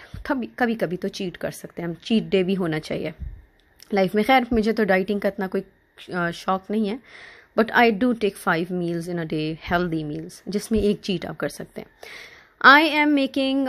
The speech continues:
a mango custard along with yummy, yummy mangoes, क्योंकि seasonal fruit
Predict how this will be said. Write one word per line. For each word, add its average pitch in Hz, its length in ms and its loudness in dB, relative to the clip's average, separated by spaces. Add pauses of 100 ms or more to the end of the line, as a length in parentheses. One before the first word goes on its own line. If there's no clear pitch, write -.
a 226 140 2 (1300)
mango 214 380 2
custard 208 560 -2 (340)
along 175 360 0
with 170 260 -8 (440)
yummy, 269 260 6
yummy 185 220 2 (100)
mangoes, 185 400 0
क्योंकि 180 360 -4 (460)
seasonal 277 540 2
fruit 254 400 0